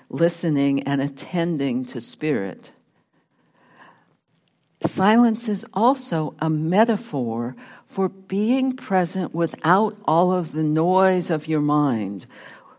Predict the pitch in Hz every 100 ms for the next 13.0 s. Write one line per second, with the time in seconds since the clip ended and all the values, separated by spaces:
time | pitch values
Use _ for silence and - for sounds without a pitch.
0 | _ 147 180 175 208 247 - 208 180 170
1 | - - 180 160 - 202 185 - 143 120
2 | - 185 175 180 - 156 - - 165 151
3 | 147 113 101 - - - 151 147 - 117
4 | 104 87 - - _ _ _ _ _ _
5 | _ - 160 147 147 - 160 151 151 -
6 | - 185 226 - 117 113 147 156 _ _
7 | _ - - 135 123 131 165 - - 131
8 | 139 - _ 190 214 143 90 - - -
9 | _ _ _ _ _ _ _ _ _ _
10 | _ _ _ _ _ _ _ _ _ _
11 | - 160 185 190 190 175 170 156 156 165
12 | 160 151 - 143 151 156 175 185 190